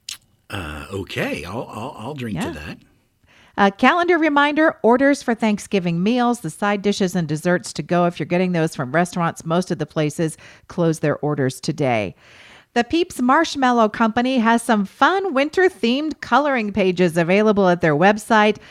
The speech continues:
Speaker 2: again with an apology that they don't have any winter-themed Peeps in the store. So you don't
Speaker 1: Right.
Speaker 2: get those gingerbread men and women or the snowmen. Peeps will be back for Easter.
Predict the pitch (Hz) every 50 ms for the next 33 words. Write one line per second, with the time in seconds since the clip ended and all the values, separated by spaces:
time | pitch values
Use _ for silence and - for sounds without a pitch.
0 | - - - - 175 160 208 214 226 233 226 226 220 - 214 190 170 156 - -
1 | - 190 202 247 294 285 226 - 190 160 143 - 160 165 208 202 196 233 233 254
2 | 262 - 311 330 330 330 330 320 320 302 269 277 294 285 - 302 294 - - -
3 | 254 240 240 233 233 214 - - - - 214 202 202 - - - - - _ _
4 | 175 180 180 170 165 - - - 143 123 107 110 - - 156 156 160 175 185 -
5 | 202 190 - 180 160 151 139 - - 208 214 208 214 208 185 196 185 180 180 175
6 | 165 175 175 175 175 180 180 175 - - - _ _ - 147 143 151 175 180 175
7 | 180 175 170 - 123 120 113 123 - - - 185 185 175 170 175 170 160 160 160
8 | 160 - - - - _ _ _ _ _ _ _ - - 180 175 - - 180 160
9 | 147 147 143 - 147 147 151 - - - 165 - - 139 131 - - - - 98
10 | 87 -